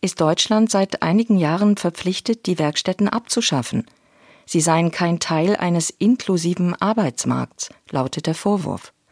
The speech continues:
Stimmt das? Verhindern die Werkstätten Inklusion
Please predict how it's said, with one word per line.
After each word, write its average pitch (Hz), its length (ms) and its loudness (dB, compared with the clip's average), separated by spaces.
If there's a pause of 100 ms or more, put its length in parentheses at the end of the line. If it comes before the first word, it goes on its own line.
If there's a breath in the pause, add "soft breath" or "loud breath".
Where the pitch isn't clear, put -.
(380 soft breath)
Stimmt 135 380 0
das? 190 320 -4 (540)
Verhindern 202 540 2
die 170 160 0
Werkstätten 185 540 0
Inklusion 151 760 0